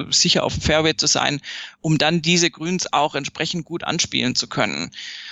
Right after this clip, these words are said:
Und, ähm, ich bin sehr gespannt. Ich meine, bei diesem Feld ist es sowieso, also diese Playoff-Turniere, man kann ja halten von dem Modus, was man möchte,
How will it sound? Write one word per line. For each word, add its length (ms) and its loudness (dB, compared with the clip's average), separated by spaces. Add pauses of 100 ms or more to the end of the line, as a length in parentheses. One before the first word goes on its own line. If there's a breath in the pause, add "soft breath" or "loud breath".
(120 loud breath)
Und, 680 4
ähm, 580 4
ich 160 0
bin 220 2
sehr 340 4
gespannt. 460 0
Ich 100 0
meine, 200 2
bei 120 2
diesem 240 2
Feld 300 2
ist 100 -4
es 140 0
sowieso, 440 0
also 160 2
diese 280 2
Playoff-Turniere, 720 2
man 140 2
kann 220 0
ja 240 2
halten 380 2
von 180 -8
dem 120 -12
Modus, 360 -10
was 160 -12
man 160 -10
möchte, 440 2